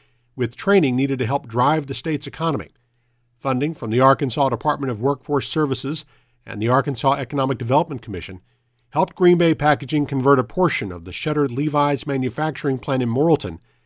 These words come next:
into a workforce education facility. A T U Ozark recruits the outside companies that utilize the training center,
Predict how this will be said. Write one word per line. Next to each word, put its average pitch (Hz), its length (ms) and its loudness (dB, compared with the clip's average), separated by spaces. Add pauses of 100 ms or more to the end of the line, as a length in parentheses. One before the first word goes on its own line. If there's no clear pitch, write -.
(240)
into 131 260 -2
a 131 40 2
workforce 131 580 0
education 131 540 -4
facility. 90 500 -8 (760)
A 143 160 -2
T - 140 -4
U 143 200 6
Ozark 131 460 0
recruits 143 440 -6
the 123 100 -2
outside 127 420 -2
companies 117 460 -6
that 117 120 -12
utilize 117 500 -4
the 110 100 -14
training 113 320 -4
center, 107 300 -6